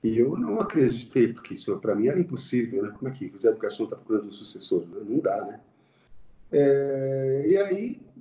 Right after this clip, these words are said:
numa dessas vezes eu saí pra almoçar, como sempre faço, eu gosto de parar em bancas de jornal pra ver, porque eu gostava de H Q,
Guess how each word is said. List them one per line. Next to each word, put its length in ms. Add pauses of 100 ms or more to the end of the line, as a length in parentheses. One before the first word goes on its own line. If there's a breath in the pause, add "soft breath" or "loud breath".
(160)
numa 240
dessas 300
vezes 240
eu 80
saí 260
pra 160
almoçar, 680
como 160
sempre 440 (120)
faço, 420
eu 220 (100)
gosto 260
de 80
parar 220
em 40
bancas 280
de 80
jornal 300
pra 100
ver, 200
porque 120
eu 60
gostava 440
de 200
H 180
Q, 320